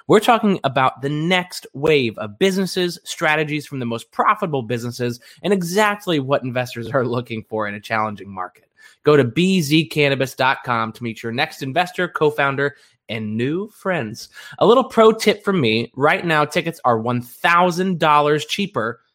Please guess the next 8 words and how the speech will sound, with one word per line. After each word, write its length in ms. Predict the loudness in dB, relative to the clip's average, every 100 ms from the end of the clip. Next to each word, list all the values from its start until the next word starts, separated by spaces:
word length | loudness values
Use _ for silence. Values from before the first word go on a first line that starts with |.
| _
than 120 | -8 -2
prices 440 | 0 0 -2 -4
at 160 | -4 -6
the 60 |
door. 340 | -8 -10 -12 _ _ _ _ _ -8
Get 140 | -4
yours 200 | -4 -2
now. 280 | -4 -4